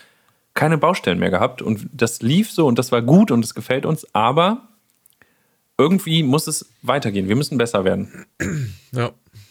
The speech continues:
Speaker 2: du hast recht. Wir, du hast ein schönes Beispiel gebracht mit dem, äh, man muss, äh, wenn man in einer guten Beziehung ist, irgendwann kommt der Punkt,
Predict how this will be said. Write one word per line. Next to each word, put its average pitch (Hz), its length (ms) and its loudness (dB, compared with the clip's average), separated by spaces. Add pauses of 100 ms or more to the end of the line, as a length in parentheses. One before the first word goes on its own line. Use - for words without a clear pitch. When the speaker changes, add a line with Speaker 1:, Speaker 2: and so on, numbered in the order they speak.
(340)
Speaker 2:
du 127 80 -4
hast 123 140 -6
recht. - 340 -8
Wir, 117 160 0
du 123 140 2
hast 135 260 -2
ein 123 240 -4
schönes 135 440 -4
Beispiel 131 400 -2
gebracht 123 420 -4
mit 123 160 -6
dem, 113 300 -2
äh, 107 260 -4
man 104 120 -4
muss, 123 240 -8
äh, 120 360 -8
wenn 120 600 -6
man 147 80 2
in 113 60 -2
einer 139 180 2
guten 147 180 -6
Beziehung 180 420 -4
ist, 175 140 -6
irgendwann 143 340 -2
kommt 143 180 -6
der 131 80 0
Punkt, 151 400 -6